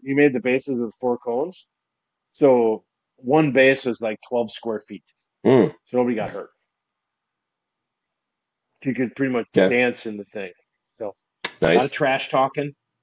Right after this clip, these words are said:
Speaker 1: Mason
Speaker 2: Oof.
Speaker 1: did hit, kick a home run, two-run home run, which I was very, not proud, but then
Speaker 2: Yeah.
Speaker 1: use those two runs.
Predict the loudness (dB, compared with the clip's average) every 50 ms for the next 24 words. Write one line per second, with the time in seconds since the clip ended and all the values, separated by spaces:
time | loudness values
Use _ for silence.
0 | _ _ _ _ -10 -8 -8 -4 2 4 6 6 6 2 -2 -4 -8 -8 -8 -10
1 | -8 -8 -6 -6 -6 -6 -6 -6 -6 -6 -6 -8 -10 _ _ _ _ _ _ _
2 | _ _ -6 -4 -2 0 0 0 -2 -2 -6 -6 -6 -4 -6 -6 -6 -6 -6 -8
3 | -8 -8 -8 -10 -10 -10 _ -8 -6 -6 -6 -8 _ _ _ _ _ _ _ _
4 | _ _ _ _ _ _ _ _ _ _ _ _ _ _ _ -8 -8 -8 -6 -6
5 | -4 -2 -2 0 -2 -2 -4 -8 -10 -12 -14 -16 -16 -18 _ _ -20 -20 _ _
6 | _ _ _ _ _ _ _ _ _ -4 -2 0 2 2 4 4 2 2 0 -6
7 | -10 -10 -8 -8 -6 -6 -6 -8 -8 -10 -12 -16 -20